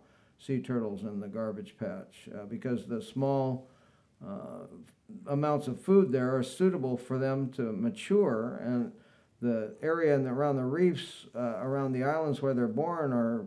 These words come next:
walls of death for baby turtles. There's all kind of fish ready to gobble 'em up. So they immediately swim as far away from land as they can. As soon as you see the baby turtles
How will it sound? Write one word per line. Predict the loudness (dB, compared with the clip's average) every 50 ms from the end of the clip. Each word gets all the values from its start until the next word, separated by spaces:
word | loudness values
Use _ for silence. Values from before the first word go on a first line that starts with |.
| -10 -14 -20 _ _ -20 _ -20 -18 -10
walls | -2 0 2 4 4 4 2 2 0
of | 0 -2 -4 -2 0
death | 2 4 4 2 2 -2 -6 -8
for | -6 -6 -4
baby | -2 0 0 0 0 -2 -6
turtles. | -6 -6 -4 -2 -2 -2 -2
There's | -2 -2 -2
all | 0 -2 -2 -4
kind | -2 -4 -2 -2
of | -2 -2
fish | 0 0 0 0 0 -4
ready | -8 -6 -4 -2 -2
to | -2 -4 -6 -10 -16 -20 _ _ _ _ _ _ _
gobble | 2 4 4 4 4 2 2
'em | 2 2
up. | 2 0 -2 -2 -6 -14
So | -8 -4 0 0 0 -2 -4 -8 -18 -20 -20 -20 -20 _
they | 0 4 6 6
immediately | 6 6 8 8 10 10 8 6 6 4 4
swim | 4 2 2 4 4 4 6 4
as | 2 2 0
far | -2 0 4 4 6 6
away | 6 6 4 4
from | 2 2 2 2
land | 4 4 4 4 2
as | 2 2
they | 0 0
can. | 0 0 -2 0 2 2
As | 2 2
soon | 2 0 2 2 2 2
as | 0 -4 -4
you | -2 -2 -2
see | 0 2 2 4
the | 6 6
baby | 6 8 6 8 8 4
turtles | 4 6 6 6 8 8 6 6 4 0